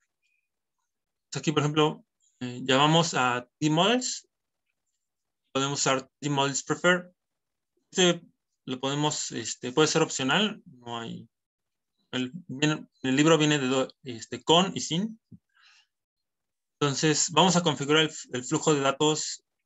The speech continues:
de números aleatorios usando el, la semilla, ¿no?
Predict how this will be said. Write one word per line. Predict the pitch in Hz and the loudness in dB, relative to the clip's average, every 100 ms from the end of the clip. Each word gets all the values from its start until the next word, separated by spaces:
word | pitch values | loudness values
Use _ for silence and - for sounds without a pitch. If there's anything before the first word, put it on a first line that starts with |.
| _ _ _ | _ _ _
de | 135 | 2
números | 151 160 160 | 4 4 2
aleatorios | 143 139 170 160 151 - _ _ _ | 0 0 0 0 -2 -8 _ _ _
usando | - 139 143 143 139 - - _ _ | -8 -4 0 2 0 -2 -12 _ _
el, | 117 113 110 107 110 - - - _ - | -12 -10 -10 -10 -10 -14 -16 -20 _ -8
la | - | -4
semilla, | 139 156 143 | 0 2 2
¿no? | 123 180 | 2 -2